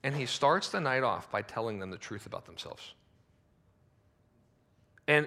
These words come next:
and all he does for eight straight minutes is say, "Let me tell you everything that I see, and let me tell you what it really means.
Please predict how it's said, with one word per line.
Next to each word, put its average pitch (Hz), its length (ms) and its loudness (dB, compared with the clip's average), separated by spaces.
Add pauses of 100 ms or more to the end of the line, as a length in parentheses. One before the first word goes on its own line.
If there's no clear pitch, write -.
and 143 180 4
all 170 220 8
he 240 120 -2
does 226 240 6
for - 220 -4
eight 151 240 0
straight 151 300 2
minutes 143 260 -2
is 120 100 -6
say, 123 160 2
"Let 127 180 2
me 202 100 -2
tell 175 160 -2
you 143 180 0
everything 147 460 -2
that 131 140 0
I 120 120 -2
see, 127 240 -4
and 123 120 -2
let 123 100 -4
me 131 100 -4
tell 135 140 -4
you 127 160 -2
what 110 100 -2
it 113 60 -2
really 110 260 -2
means. 104 400 -8